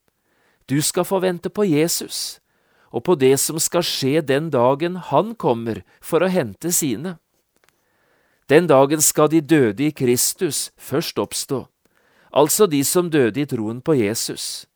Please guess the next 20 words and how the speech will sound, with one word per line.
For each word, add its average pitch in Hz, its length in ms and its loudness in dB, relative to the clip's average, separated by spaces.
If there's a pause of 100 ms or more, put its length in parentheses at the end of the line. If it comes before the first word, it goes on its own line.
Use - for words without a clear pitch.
(280)
men 165 320 -2
ikke 135 320 -8
de 202 80 0
andre. 143 460 -2 (1080)
Og 123 160 0
den 147 240 4
generasjon 165 720 2
som 175 240 0
ikke 139 240 -2
skal 175 320 2
rekke 196 400 -2
å 196 80 -4
dø, 113 140 0 (560)
fordi 160 320 2
Jesus 123 560 0
kommer 131 320 0
i 180 80 0
forveien 131 720 0
for 220 160 0
døden, 101 380 -4